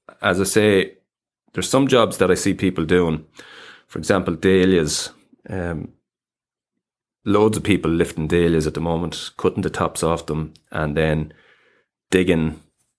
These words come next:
out the tubers out of the ground. And typically what you do with this, so if you decide you want to do this, typically what you'll do is you'll cut the tops off, put them into your compost heap or your compost bin.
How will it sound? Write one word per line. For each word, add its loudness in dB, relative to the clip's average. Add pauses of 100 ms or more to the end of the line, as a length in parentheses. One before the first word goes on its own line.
(320)
out 0
the -10
tubers 0
out 0
of -10
the -12
ground. -6 (520)
And -6 (480)
typically 2
what 0
you -2
do 2
with 0
this, -2 (160)
so -2
if -2
you 0
decide 2
you 2
want 0
to -4
do 0
this, -6
typically 0
what 0
you'll 0
do 2
is -2
you'll -2
cut -2
the 0
tops -2
off, -2 (440)
put -2
them -4
into -2
your -4
compost -2
heap -2
or -6
your -6
compost -4
bin. 0